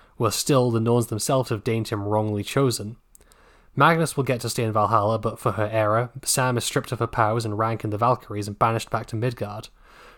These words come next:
Right as she realizes that Magnus needs to find the sword that he used on the bridge again. She seems to make some kind of connection between him being a child of Frey and with Surt being on the bridge, and she's halfway through telling him about it when she disappears in a puff of smoke, returned to Boston.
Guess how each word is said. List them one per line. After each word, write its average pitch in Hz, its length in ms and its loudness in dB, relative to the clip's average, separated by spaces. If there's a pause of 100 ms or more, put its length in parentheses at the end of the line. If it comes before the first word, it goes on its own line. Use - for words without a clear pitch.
(180)
Right 123 280 4
as 143 100 0
she 131 160 0
realizes 113 520 0
that 113 80 -8
Magnus 127 520 -4
needs 113 120 -4
to 107 100 -12
find 131 320 -2
the - 40 0
sword 104 340 -2
that 113 120 -12
he 110 120 -10
used 104 200 -6
on 107 80 -4
the 101 80 -6
bridge 139 300 -4
again. 104 320 -12 (640)
She - 100 -12
seems 156 240 0
to - 60 2
make 160 140 2
some 147 160 0
kind 131 160 0
of 113 80 -2
connection 127 440 -2
between 113 260 -4
him 110 160 -4
being 104 160 -4
a - 20 -8
child 104 340 0
of 104 80 -8
Frey 107 300 -2
and 117 100 -6
with 110 120 -4
Surt 139 400 0
being 101 180 -6
on 98 80 -8
the 101 80 -8
bridge, 101 400 -14 (340)
and 120 60 -2
she's 107 140 -2
halfway 120 260 2
through 110 160 -4
telling 117 300 -2
him 104 80 -2
about 104 280 -4
it 143 40 -8
when 110 100 -6
she - 80 -10
disappears 135 400 -2
in 123 60 0
a 107 40 0
puff 117 200 0
of 113 120 -6
smoke, 107 440 -8
returned 110 260 -2
to - 80 -4
Boston. 110 460 -6